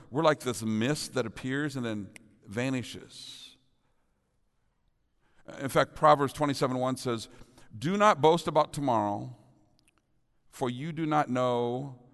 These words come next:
what a day may bring forth." And the uncertainty of tomorrow can cause fear. But I want you to hear this.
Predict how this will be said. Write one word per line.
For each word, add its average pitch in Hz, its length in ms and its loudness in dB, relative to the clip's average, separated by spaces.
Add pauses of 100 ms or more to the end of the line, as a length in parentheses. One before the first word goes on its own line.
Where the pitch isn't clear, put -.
(160)
what 110 180 -6
a 110 120 -2
day 113 600 -4
may 104 220 -6
bring 101 280 -10
forth." - 680 -20 (1800)
And 147 100 0
the 165 80 4
uncertainty 190 680 2
of 170 100 2
tomorrow 147 720 4 (1000)
can 165 260 0
cause 170 720 6 (100)
fear. 127 640 -8 (2250)
But 117 80 -2
I - 20 -2
want 135 160 -4
you 143 60 -10
to 127 40 -6
hear 131 140 -4
this. - 420 -14